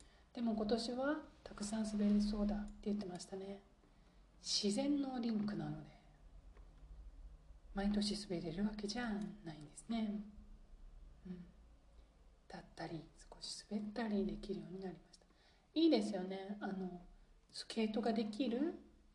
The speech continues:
場所に住んでいる子供は、スケートの授業がある。私はなかったですよ。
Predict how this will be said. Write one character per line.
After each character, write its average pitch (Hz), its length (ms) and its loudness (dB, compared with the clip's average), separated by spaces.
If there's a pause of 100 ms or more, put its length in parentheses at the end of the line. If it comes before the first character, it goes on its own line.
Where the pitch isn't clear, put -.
(120)
場 208 140 2
所 247 200 -2
に 247 160 0
住 262 200 -2
ん 233 60 0
で 220 100 2
い 214 100 2
る 233 80 -4
子 208 140 -2
供 190 340 2
は、 220 220 -2 (1300)
ス - 100 -14
ケ 196 180 -2
ー 208 80 -4
ト 220 100 0
の 220 140 6
授 208 200 8
業 202 200 8
が 233 340 -2
あ - 100 -10
る。 - 80 -14 (540)
私 208 300 4
は 226 320 0 (100)
な 170 60 -8
か - 100 -10
っ - 40 -18
た 165 120 -4
で 160 100 -4
す - 140 -6
よ。 214 100 -4